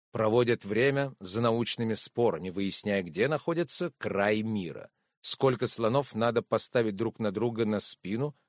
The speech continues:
чтобы дотянуться до неба, из какого сорта сыра следует делать луну.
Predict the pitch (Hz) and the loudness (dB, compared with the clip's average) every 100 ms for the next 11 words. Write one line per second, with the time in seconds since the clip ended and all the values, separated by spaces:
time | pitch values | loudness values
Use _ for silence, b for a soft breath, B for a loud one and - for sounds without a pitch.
0 | _ - - 123 113 110 110 107 120 - | _ -16 -4 0 0 0 0 0 -2 -4
1 | 117 113 110 85 55 - _ _ _ - | 0 0 0 -4 -8 -16 _ _ _ -8
2 | 98 - 117 127 123 - 139 110 117 - | -2 -2 0 2 2 2 2 2 -2 -4
3 | 143 165 160 - 113 143 147 139 95 110 | -2 0 0 0 0 2 0 -2 -2 2
4 | 139 143 - 120 151 147 107 73 | 2 2 -2 -2 0 0 0 -4